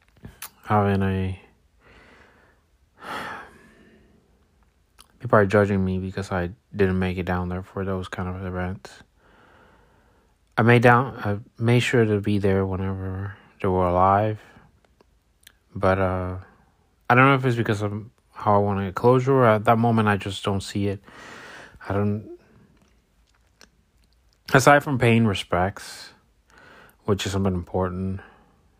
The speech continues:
or, um, handling the affairs,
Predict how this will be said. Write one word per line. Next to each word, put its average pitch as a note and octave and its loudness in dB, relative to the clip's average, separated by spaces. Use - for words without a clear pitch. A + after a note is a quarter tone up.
or, F#2 0
um, F2+ -10
handling F#2+ -2
the F#2 -2
affairs, F2+ -4